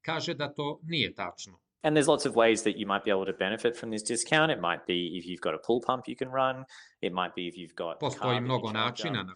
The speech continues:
Speaker 1: koje
Speaker 2: Um,
Speaker 1: možete
Speaker 2: it might
Speaker 1: imati
Speaker 2: be
Speaker 1: koristi
Speaker 2: that,
Speaker 1: od
Speaker 2: you
Speaker 1: ovog
Speaker 2: know, on hot
Speaker 1: popusta.
Speaker 2: days,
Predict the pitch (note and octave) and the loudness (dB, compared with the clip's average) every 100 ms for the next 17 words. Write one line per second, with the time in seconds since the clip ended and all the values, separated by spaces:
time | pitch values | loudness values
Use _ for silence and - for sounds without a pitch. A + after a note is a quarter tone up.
0 | - A2+ G#2+ A2+ - A#2+ A#2 A2+ A#2 C3+ | -8 -6 -4 -4 -4 -6 -6 -4 -4 -4
1 | A2 B2 G#2+ G2 F#2 A2 G#2 F#2 F#2+ - | -2 0 0 -4 -6 -4 -4 -6 -6 -4
2 | C3+ C#3 D3+ G#2 G2 G2 F#2+ | -4 -4 -6 -6 -8 -6 -10